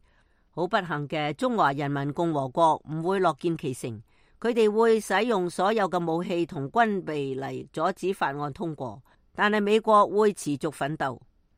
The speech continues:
除咗台灣旅行法之外，眾議院一月九號星期二亦都以口頭表決一致通過咗編號H R三三二零，一個支持台灣參與世界衛生組織嘅法案。呢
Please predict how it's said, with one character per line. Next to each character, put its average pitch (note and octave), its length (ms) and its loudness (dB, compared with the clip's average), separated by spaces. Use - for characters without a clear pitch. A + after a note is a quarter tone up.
除 - 100 -6
咗 A3+ 160 2
台 D4 120 -8
灣 C4 180 2
旅 G#3+ 140 0
行 D#3 160 -4
法 E3+ 160 -2
之 G3 220 -4
外， C3 260 -4
眾 A#3+ 160 2
議 A3 260 0
院 G3 340 4
一 B3 240 -2
月 F3+ 120 2
九 F3+ 220 2
號 F#3 180 2
星 C#4+ 180 -4
期 G3 80 -2
二 D#3 40 0
亦 E3 460 -2
都 C4 160 0
以 G3+ 160 -2
口 F#3+ 240 0
頭 D3 200 -4
表 F#3 220 2
決 G#3 140 -4
一 A#3 160 -4
致 F#3 220 -6
通 A3 220 -4
過 F3 180 0
咗 E3 220 -2
編 A3+ 200 -4
號 D#3 180 0
H - 480 -4
R E3+ 340 4
三 A#3+ 240 2
三 A#3+ 220 2
二 G3+ 40 -2
零， D3 420 -4
一 D#4 120 0
個 A#3 160 0
支 C#4 200 -4
持 E3+ 200 -4
台 F3 140 -2
灣 A3+ 280 4
參 B3+ 240 0
與 F#3+ 140 0
世 G3+ 200 -2
界 F#3+ 100 -2
衛 F3 260 0
生 A3+ 200 -2
組 D#3+ 200 -4
織 G3+ 140 -4
嘅 D3+ 120 -8
法 C3+ 140 -6
案。 C3+ 120 -8
呢 B2+ 240 -10